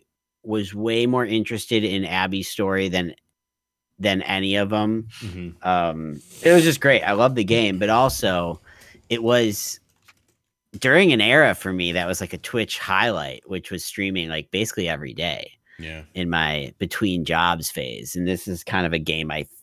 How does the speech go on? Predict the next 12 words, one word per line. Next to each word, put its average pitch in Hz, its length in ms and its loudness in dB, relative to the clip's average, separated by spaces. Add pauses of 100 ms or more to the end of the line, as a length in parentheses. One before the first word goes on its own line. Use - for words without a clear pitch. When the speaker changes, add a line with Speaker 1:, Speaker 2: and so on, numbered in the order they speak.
(160)
Speaker 1:
whenever 98 240 2
I 101 100 4
think - 260 -4
about 113 260 2
this 139 180 0
game, 160 280 2
I 104 100 0
think 92 340 -4
about 82 380 -2
that, 87 220 -2
like, 80 260 -6 (480)
sweet 98 560 -2